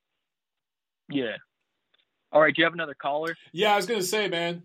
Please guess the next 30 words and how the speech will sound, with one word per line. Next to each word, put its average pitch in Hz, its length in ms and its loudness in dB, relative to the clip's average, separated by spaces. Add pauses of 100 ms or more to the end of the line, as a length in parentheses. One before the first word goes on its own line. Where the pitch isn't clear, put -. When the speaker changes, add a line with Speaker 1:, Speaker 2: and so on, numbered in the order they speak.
(120)
Speaker 2:
I 156 100 -8
got 185 140 -2
another 170 220 -4
guy 160 200 -4
here 156 180 -4
in 147 60 -8
the 131 80 -10
queue, 127 340 -6
so - 160 -10
let 143 140 -10
me 143 80 -10
jump 139 180 -8
Speaker 1:
All 156 80 4
Speaker 2:
over 165 80 2
Speaker 1:
right, 160 140 2
Speaker 2:
to 131 80 -12
this 117 160 -6
Speaker 1:
man. 156 100 -8
Speaker 2:
call. 101 200 -16 (520)
Speaker 1:
All 139 80 -12
right, 147 140 -4
you 143 100 -16
take 160 180 -8
it 160 60 -14
easy. 151 360 -14 (180)
Speaker 2:
All 165 80 2
right, 156 100 -4
bro, 131 140 -2
you 139 100 -4
too. 131 320 -8